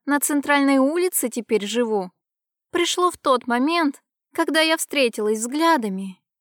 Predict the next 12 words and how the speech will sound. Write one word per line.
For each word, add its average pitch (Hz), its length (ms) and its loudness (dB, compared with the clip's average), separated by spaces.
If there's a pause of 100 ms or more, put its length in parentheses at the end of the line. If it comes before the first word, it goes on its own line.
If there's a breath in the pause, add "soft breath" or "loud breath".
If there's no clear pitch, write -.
с - 140 -6
прохожей 320 640 0
леди. 285 560 -2 (920)
Леди 294 400 2
была 285 380 0
престарелая, 277 1080 -2 (300)
прекрасно 233 680 0
одетая 196 760 -2 (520)
и 330 140 0
очень 294 500 4
ошарашенная 214 840 0
мной 208 380 0